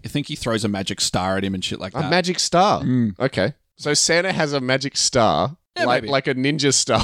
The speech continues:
Speaker 2: <laughs> that he pulls out from his belt liner.
Speaker 1: Yeah.
Speaker 2: <laughs> Okay.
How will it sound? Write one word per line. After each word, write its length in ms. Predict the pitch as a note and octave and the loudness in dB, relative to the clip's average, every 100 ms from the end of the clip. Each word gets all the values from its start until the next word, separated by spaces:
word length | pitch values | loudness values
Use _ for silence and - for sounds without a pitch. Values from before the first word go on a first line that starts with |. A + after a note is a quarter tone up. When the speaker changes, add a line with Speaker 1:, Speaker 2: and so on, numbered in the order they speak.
| - | 0
Speaker 2:
<laughs> 120 | - - | -2 0
that 140 | C3+ | 2
he 80 | B2 | 2
pulls 360 | - - D3+ D3 | 0 -4 -2 0
out 140 | D#3 | -2
from 260 | - C#3+ C3+ | -4 -4 -2
his 220 | B2+ A#2 | -2 0
belt 200 | A#2 A#2+ | 0 0
liner. 260 | G#2+ F2+ D#2+ | 2 0 0
Speaker 1:
Yeah. 240 | A2+ G#2 - | -2 -2 0
Speaker 2:
<laughs> 40 | - - - - - - - | -2 0 -6 -6 -8 -4 -4
Okay. 300 | C3+ G#2+ | -2 -4